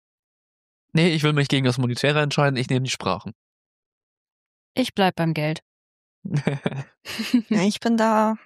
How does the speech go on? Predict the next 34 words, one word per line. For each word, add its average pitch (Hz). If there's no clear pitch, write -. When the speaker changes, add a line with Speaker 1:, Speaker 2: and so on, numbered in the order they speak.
Speaker 3:
auch 202
eher 190
für -
Sprachen 208
in 202
einem 190
geilen 233
Job. 254
Man 214
kann 302
ja 285
auch 285
ins -
Ausland 269
einfach 208
reisen 220
und 220
da 196
wohnen 269
und 233
dann 196
dort 269
die 220
Sprachkenntnisse 190
Speaker 2:
Kann 202
ich 185
mit 185
einer 180
Speaker 3:
benutzen. -
Speaker 2:
Million 180
auch? 240
Speaker 1:
Ja, 127
du. 165
Speaker 2:
<laughs> 285